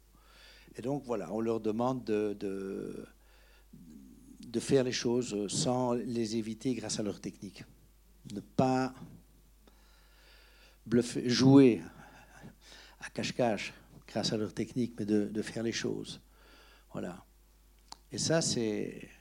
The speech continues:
et, et d'être de dos pour un acteur, euh, comme on, comme un acteur professionnel, que vous lui demandez de tourner de dos pendant, euh, deux minutes, il se demande pourquoi. <laughs>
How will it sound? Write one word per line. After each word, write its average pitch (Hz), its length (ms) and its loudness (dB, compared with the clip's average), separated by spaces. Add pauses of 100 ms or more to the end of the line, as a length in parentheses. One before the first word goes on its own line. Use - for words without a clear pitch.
(200)
et, 110 240 -2
et 120 40 2
d'être 120 200 6
de 139 100 6
dos 123 300 10
pour 120 220 -6
un 104 60 -2
acteur, 110 500 2
euh, 104 200 -2 (880)
comme 107 180 -6
on, 107 100 -6 (200)
comme 101 280 -12 (580)
un 104 80 -12
acteur 107 320 -4
professionnel, 113 580 -2
que 123 100 -8
vous 110 200 -4
lui 110 100 -2
demandez 107 260 -6
de 107 60 -10
tourner 107 320 -6
de 107 140 -6
dos 123 180 -2
pendant, 95 460 -10
euh, 90 40 -18 (400)
deux 104 220 -8
minutes, 127 460 -6 (340)
il - 60 -20
se - 80 -18
demande 92 220 -12
pourquoi. - 520 -10
<laughs> - 40 -20